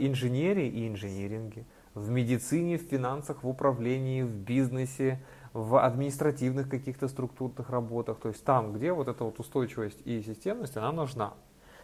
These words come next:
Причем, даже если вам кажется, как четверке, что вам этого мало или что вам это недостаточно – Здесь всегда есть какой-то дополнительный нюанс, который выведет вас на следующий этап.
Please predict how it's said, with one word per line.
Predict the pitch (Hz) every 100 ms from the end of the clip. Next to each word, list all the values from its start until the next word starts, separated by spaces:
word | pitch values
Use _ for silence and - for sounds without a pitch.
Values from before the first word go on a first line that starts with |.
| -
Причем, | 117 139 185 156
даже | 110 165 165
если | 147 147
вам | 117 147 131
кажется, | 123 113 - 104
как | 117 127
четверке, | - 123 104 110
что | - 107
вам | 135 120
этого | 110 110 101
мало | 107 156 196 113 - - - - -
или | - 120
что | - 131
вам | 131
это | 117
недостаточно – | 110 107 107 135 180 226 - 113 - - - - - -
Здесь | - 110 151 135
всегда | 131 123 147
есть | 131 131
какой-то | - 117 143 127 - 110 107 - - - -
дополнительный | 113 123 143 147 151 131 - 107 104
нюанс, | 107 143 226 233
который | - 110 127 135 131 135 - - -
выведет | 107 127 175 139 117 107
вас | 123 175 -
на | 123
следующий | 123 120 131 127 127 127
этап. | 131 107 101